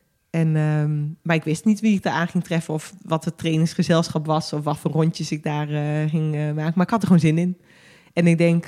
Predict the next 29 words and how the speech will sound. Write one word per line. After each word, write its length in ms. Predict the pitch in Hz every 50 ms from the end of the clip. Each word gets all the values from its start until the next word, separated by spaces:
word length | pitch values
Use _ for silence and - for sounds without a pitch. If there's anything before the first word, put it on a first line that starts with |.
| - - -
ehm, 540 | - 165 160 160 160 160 165 160 160 160 -
en 120 | - 165
daar 140 | 170 165 170
is 120 | 175 -
Louis 220 | 180 175 175 175 170
ook 100 | 196 -
een 60 | 185
hele 160 | 170 160 156
goeie 260 | 156 - 156 147 151 151
van, 340 | - 147 156 175 202 220 - - - - _ _ _ _ _ _ _ -
ehm, 500 | 165 160 160 160 160 160 160 160 160 165 -
alles 360 | - 175 190 190 185 175 -
wat 200 | - 175 175 170
mij 400 | 185 170 165 160 160 160 156 160 -
energie 380 | - 165 165 160 160 - 202 202
geeft, 300 | - 214 202 214 - -
is 140 | - 196 202
ook 80 | 190 -
eindelijk 300 | - 185 180 180 - -
goed 160 | - 208 -
voor 140 | - - 139
mij. 300 | 135 123 123 135 147 165 _ _ _ _ _ _ _ _ _ _ _ _ _ _ _ _
Ehm, 480 | - 160 160 156 151 151 151 151 151 151 147 - - - _ _ _ _ - - - - _ _ _ _ _ _ -
ja, 160 | 196 196 160
misschien 300 | 135 151 - - 147 143
is 100 | 143 147
het 100 | 143 147
dan, 260 | 147 139 143 143 143 135
eh, 80 | 135